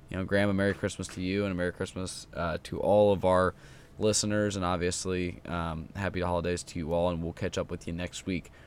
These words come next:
right before the new year. Hopefully we'll have, again, all of those, um, covid protocol that we can go over and kind of briefly touch on, and then hopefully some more games to talk about. Um, again, not a big weekend, so probably not a lot,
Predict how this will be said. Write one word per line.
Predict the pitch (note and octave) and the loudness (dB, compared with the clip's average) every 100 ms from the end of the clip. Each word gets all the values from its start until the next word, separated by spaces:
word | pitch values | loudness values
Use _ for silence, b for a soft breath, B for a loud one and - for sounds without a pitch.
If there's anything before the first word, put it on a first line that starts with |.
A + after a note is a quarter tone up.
| b - | b -2
right | F#2+ | -2
before | F#2 - G2+ | -2 -2 -2
the | F2+ | 0
new | F2+ | 2
year. | F#2+ F#2+ G2 | 4 4 4
Hopefully | G#2 F#2+ G2 | 2 -2 -2
we'll | F#2 F2 | -2 -2
have, | F#2 F2+ F2+ | 0 0 -2
again, | E2 E2+ | -4 -4
all | D#2+ F2 | 0 -2
of | D#2+ | 0
those, | E2+ E2 E2 - | -2 -4 -6 -6
um, | E2+ F2 | -8 -8
covid | - F#2 F2+ | -6 -4 -4
protocol | G2 F2+ F#2 F2+ | -4 -2 2 4
that | F2 | 4
we | E2 | 0
can | F2+ | -4
go | F2 F2 | -2 0
over | E2 E2+ | 0 -2
and | E2+ | -2
kind | F2 | -4
of | E2+ - | -6 -4
briefly | F2 - | -6 -6
touch | - G2 - | -8 -6 -4
on, | F2 E2+ - b b b | -2 -2 -6 b b b
and | G#2 | -2
then | G#2+ | 0
hopefully | A2 C3+ F3 | 0 0 2
some | D3+ | 2
more | C3 B2 | 2 4
games | A#2 B2+ B2+ | 2 2 0
to | |
talk | A#2 A#2 A2+ | 0 0 2
about. | A#2 A#2 A#2 G2+ | 4 6 4 4
Um, | G2+ F2+ E2+ - - - - - - - - - | 2 2 -2 -6 -18 -20 -20 -20 -20 -20 -18 -6
again, | - G#2+ A2+ | 2 4 8
not | G2+ G#2+ | 8 8
a | |
big | F#2+ G2+ | 8 6
weekend, | F2+ F#2+ G2 F#2 E2+ | 6 4 4 2 2
so | F2+ | 0
probably | - F#2 F#2+ | 2 4 4
not | F2+ | 2
a | E2+ | 2
lot, | E2+ F2+ - | 6 6 6